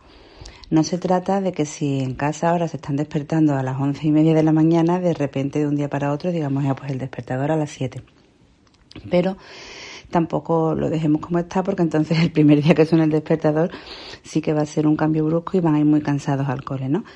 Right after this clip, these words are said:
Entonces vamos a ir poco a poco adelantando la hora de despertarnos, eh, de manera que, eh, también nos vaya entrando sueño antes y volvamos,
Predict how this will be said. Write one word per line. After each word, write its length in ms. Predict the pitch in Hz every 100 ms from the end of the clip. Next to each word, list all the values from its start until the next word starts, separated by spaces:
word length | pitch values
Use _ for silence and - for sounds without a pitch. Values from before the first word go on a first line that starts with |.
| - - - _
Entonces 400 | 151 151 151 160
vamos 280 | 151 151 156
a 80 | 156
ir 100 | 156
poco 200 | 151 160
a 60 |
poco 220 | 165 175
adelantando 760 | 185 175 160 147 147 156 170 170
la 160 | 165 156
hora 160 | 151
de 120 | 156 156
despertarnos, 760 | 156 165 165 - 190 196 247 - - - -
eh, 60 | 165 151 147 139
de 120 | 139
manera 420 | 143 143 139 143 151
que, 360 | 156 156 175
eh, 200 | 170 156
también 400 | 147 143 139 139
nos 100 | 143
vaya 160 | 151 139
entrando 300 | 139 139 139
sueño 360 | 139 151 147 151
antes 300 | 156 156 170
y 40 |
volvamos, 380 | 160 139 139